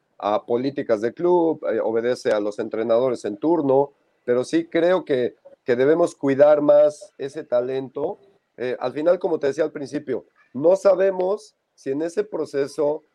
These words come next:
el jugador se va a adaptar al nuevo nivel, no lo sabemos, pero lo que sí sabemos es que se le tiene que dar ese espacio, sí o sí. Ya después, el mismo jugador y su,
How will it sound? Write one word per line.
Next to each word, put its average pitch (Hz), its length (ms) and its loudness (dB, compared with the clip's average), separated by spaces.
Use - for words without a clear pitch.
el 120 180 -4
jugador 131 480 -2
se 151 140 -4
va 143 100 6
a - 40 8
adaptar 147 520 0
al 143 260 -2
nuevo 143 420 -4
nivel, 139 600 -4
no 135 180 0
lo 170 140 4
sabemos, 151 540 0
pero 120 240 -2
lo 123 140 -6
que 131 120 -4
sí 185 220 -14
sabemos 180 560 0
es 160 120 -8
que 165 120 -12
se 139 120 -2
le 123 120 -4
tiene 151 300 -2
que 139 120 -2
dar 147 340 4
ese 160 340 0
espacio, 147 600 0
sí 180 280 -8
o 170 80 0
sí. 175 340 -8
Ya 170 200 4
después, 214 560 0
el 131 140 -4
mismo 175 260 -2
jugador 139 480 0
y 156 60 -2
su, 123 240 -10